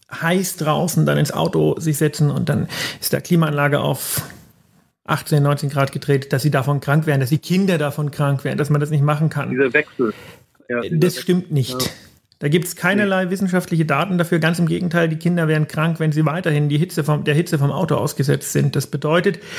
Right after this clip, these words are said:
Speaker 1: Klimaanlagen, auch der Wechsel von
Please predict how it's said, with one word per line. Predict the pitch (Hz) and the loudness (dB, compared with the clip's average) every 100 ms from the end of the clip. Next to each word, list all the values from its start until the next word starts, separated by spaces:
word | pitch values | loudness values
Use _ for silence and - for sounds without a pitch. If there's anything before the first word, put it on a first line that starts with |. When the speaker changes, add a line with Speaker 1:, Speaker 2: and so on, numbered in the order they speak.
| - - _ | -12 -14 _
Speaker 1:
Klimaanlagen, | - 214 214 185 180 175 175 160 - | 0 2 2 2 2 2 0 -4 -6
auch | - 165 | 0 0
der | - 147 | 2 0
Wechsel | 160 170 170 | 0 0 0
von | 156 151 | 2 2